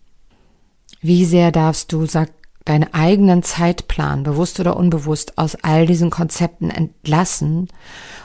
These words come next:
und darauf vertrauen, dass du, wenn du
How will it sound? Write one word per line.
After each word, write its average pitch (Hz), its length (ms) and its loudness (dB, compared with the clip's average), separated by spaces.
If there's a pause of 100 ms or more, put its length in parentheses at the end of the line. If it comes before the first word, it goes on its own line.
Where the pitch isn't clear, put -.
(120)
und 165 100 0
darauf 156 280 2
vertrauen, 170 1040 2 (1500)
dass - 300 -2
du, 185 320 4
wenn 165 240 4
du 165 400 -2